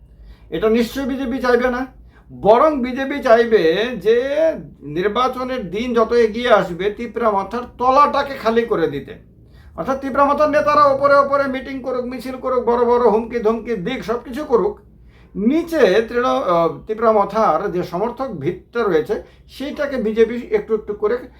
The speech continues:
আপনার নিজের দিকে নিয়ে নেবে। এটা হলো বিজেপির প্ল্যান। এবং আপনারা মাঝে মধ্যে দেখবেন যে বিজেপিতে বিভিন্ন দল ত্যাগ করে জয়েনিং প্রোগ্রাম হয়, তার মধ্যে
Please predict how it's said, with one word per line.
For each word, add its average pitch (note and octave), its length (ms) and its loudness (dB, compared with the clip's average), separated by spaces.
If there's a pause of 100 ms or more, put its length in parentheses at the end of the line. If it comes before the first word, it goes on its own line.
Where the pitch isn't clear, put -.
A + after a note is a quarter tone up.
(280)
আপনার F3+ 400 -2 (460)
নিজের A#3+ 360 -2
দিকে A3+ 180 -4 (100)
নিয়ে F#3+ 220 0
নেবে। - 180 -8 (420)
এটা A#3+ 180 -2
হলো C#4+ 180 2
বিজেপির B3+ 380 -6
প্ল্যান। D#3 260 -2
এবং C4 100 0 (100)
আপনারা B3 240 0 (100)
মাঝে G3+ 200 2 (100)
মধ্যে C4 220 -4 (160)
দেখবেন A3+ 360 0 (100)
যে B3 80 -4 (140)
বিজেপিতে A3 640 -4 (640)
বিভিন্ন C4 280 -2 (200)
দল B3 160 2 (140)
ত্যাগ B3+ 200 -4 (160)
করে A#3+ 220 4 (800)
জয়েনিং C4 420 4 (120)
প্রোগ্রাম A3+ 460 2
হয়, G#3+ 200 2
তার F#3+ 180 2
মধ্যে G#3+ 180 0